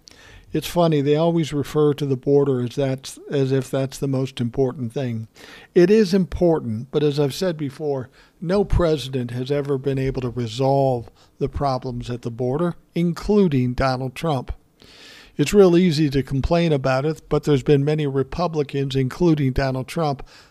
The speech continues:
that haven't found an answer. And they still haven't found an answer. Now, of course, Trump notably sidestepped questions about Florida Governor Ron DeSantis' call for an investigation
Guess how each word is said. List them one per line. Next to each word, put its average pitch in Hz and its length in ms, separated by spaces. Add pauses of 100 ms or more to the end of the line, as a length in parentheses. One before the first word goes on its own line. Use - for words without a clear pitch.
(140)
that 139 140
haven't 127 360
found 127 360
an 131 120
answer. 127 480 (260)
And 147 160
they 156 120
still 175 340
haven't 113 360
found 113 440 (100)
an 131 160
answer. 123 480 (2000)
Now, 170 200
of 151 60
course, 175 240
Trump 165 360 (260)
notably 151 540
sidestepped 147 800
questions 139 720
about 131 300
Florida 139 420
Governor 131 440
Ron 127 300
DeSantis' 123 840
call 131 320
for 131 240
an 123 80
investigation 127 1040